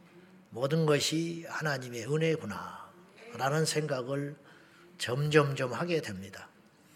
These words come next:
그 은혜 중에 은혜, 하나님이 나에게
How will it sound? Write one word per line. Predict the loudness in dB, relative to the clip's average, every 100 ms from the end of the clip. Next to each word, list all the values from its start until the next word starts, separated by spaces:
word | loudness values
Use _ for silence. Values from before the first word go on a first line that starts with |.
| -20 -20 -12
그 | -2 2 8
은혜 | 10 10
중에 | 10 8 8
은혜, | 6 -2
하나님이 | -4 4 8 8 8 6 4
나에게 | 6 6 4 0 -6 -6 -10